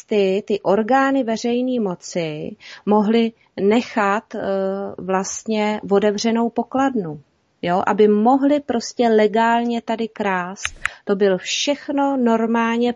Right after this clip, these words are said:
plán. On vůbec nechápal, co se děje. On se jenom bránil.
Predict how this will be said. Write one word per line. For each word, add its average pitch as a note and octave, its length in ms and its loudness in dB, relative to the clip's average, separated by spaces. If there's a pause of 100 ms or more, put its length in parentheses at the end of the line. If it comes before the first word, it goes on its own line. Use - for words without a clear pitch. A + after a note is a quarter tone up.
plán. G3+ 560 0 (500)
On G#3+ 160 0
vůbec B3 320 -2
nechápal, A#3+ 500 -2
co A#3+ 140 -8
se A#3 160 -6
děje. F#3+ 220 0
On G3 140 -4
se - 140 -4
jenom C4 260 2
bránil. F3 580 -2